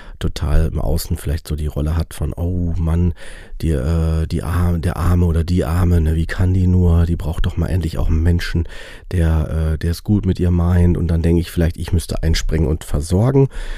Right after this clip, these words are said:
Und die Person dann halt freut sich natürlich und man, beide fühlen sich irgendwie bestätigt und nach einer Zeit,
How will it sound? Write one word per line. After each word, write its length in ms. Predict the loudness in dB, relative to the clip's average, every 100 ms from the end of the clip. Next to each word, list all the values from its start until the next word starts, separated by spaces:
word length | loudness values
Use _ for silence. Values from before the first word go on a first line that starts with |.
| -10 -12
Und 160 | -4 0
die 100 | 2
Person 440 | 2 2 2 4
dann 200 | 4 2
halt 160 | 0 -2
freut 300 | 2 2 2
sich 160 | -2
natürlich 540 | 0 0 2 2 2 0
und 60 |
man, 280 | 0 2 0
beide 240 | 0 0 0
fühlen 240 | 0 0
sich 160 | 0 -2
irgendwie 220 | -2 -2
bestätigt 680 | -4 -2 0 0 0 -2 -2
und 120 | -2
nach 160 | -2
einer 120 | -4 -6
Zeit, 380 | -2 0 0